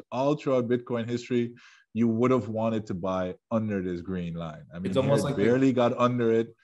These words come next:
Speaker 1: This was covid where it only fell under it, right? And it's just been
Speaker 2: Yeah.
Speaker 1: going up from there. And we're under the line right now. So this could be, like, the
Speaker 2: Great
Speaker 1: absolute
Speaker 2: comeback.
Speaker 1: bottom,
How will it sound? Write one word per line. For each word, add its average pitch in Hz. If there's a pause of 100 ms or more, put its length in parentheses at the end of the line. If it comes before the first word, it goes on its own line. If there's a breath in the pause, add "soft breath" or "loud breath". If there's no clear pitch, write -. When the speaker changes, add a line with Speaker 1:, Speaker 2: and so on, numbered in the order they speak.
(260 soft breath)
Speaker 1:
This 156
was 123
covid 127
where 117
it 104
only 110
fell 104
under 104
it, 95
right? 98 (120)
And 101
it's 92
just 104
been 101
Speaker 2:
Yeah. 98
Speaker 1:
going 95
up 98
from 92
there. 107 (320 loud breath)
And 123
we're 139
under 165
the 156
line 151
right 147
now. 147
So 127
this 165
could 156
be, 143
like, 120
the 117
Speaker 2:
Great - (220)
Speaker 1:
absolute 120
Speaker 2:
comeback. 101
Speaker 1:
bottom, 120